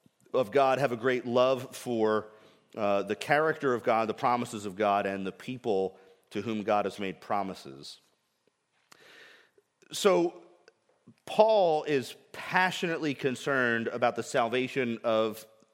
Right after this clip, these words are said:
his brothers, his kinsmen, according to the flesh, he says in verse three.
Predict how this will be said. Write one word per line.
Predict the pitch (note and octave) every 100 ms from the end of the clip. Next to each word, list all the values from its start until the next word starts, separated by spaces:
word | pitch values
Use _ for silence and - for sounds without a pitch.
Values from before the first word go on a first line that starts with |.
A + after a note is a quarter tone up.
| _ _
his | - B2+ G2
brothers, | A2 C#3+ E3 E3 C#3+
his | C3 -
kinsmen, | - F3 D3+ E3+
according | D#3 D#3+ D#3
to | C#3
the | C#3
flesh, | D#3 D3+
he | D#3+
says | - D3 C3
in |
verse | B2+ C3 -
three. | C3+ B2+